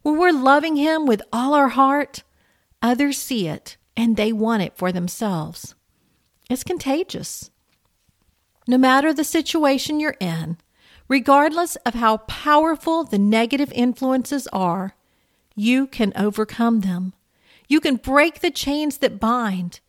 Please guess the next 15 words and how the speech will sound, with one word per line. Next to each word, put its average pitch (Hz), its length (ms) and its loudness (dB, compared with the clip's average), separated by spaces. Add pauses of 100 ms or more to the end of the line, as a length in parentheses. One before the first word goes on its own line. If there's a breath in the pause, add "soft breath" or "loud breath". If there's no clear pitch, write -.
(420 soft breath)
You 311 140 6
can 392 180 2
be 339 260 2
a 214 120 2
light 247 560 2
in 294 100 -2
the 302 80 -2
darkness, 190 800 -6 (160)
leading 262 360 -2
others 190 640 -4
to - 140 -8
the 196 120 -4
light. 180 540 -8 (1600)
Lord 226 280 0
God, 180 440 -6